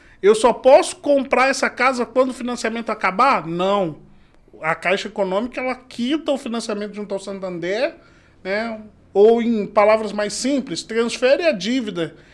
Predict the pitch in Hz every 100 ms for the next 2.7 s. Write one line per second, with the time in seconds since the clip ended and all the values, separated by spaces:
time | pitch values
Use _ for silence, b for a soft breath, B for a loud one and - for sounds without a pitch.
0 | b _ 185 - 269 320 294 269 254 240
1 | 247 233 240 233 220 190 220 226 240 233
2 | 226 226 262 254 302 302